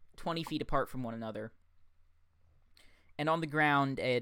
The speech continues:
maybe an inch or so of dried leaves. As you go, the leaf cover gets less and less, and the ground starts to be muddier and rockier,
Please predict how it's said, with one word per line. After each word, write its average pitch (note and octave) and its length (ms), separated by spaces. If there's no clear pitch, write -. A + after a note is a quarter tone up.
maybe E3+ 280
an D3 60
inch D#3 240
or C#3+ 60
so B2 400
of A#2 240
dried C3 560
leaves. A#2+ 680
As G#3+ 240
you A#3 100
go, D#3 300
the C3 340
leaf D#3 320
cover C#3 280
gets B2+ 200
less A#2+ 240
and A#2 100
less, A2+ 440
and A2+ 420
the B2+ 160
ground C#3 560
starts - 340
to - 100
be A#2+ 100
muddier A#2+ 560
and A#2+ 180
rockier, A2+ 580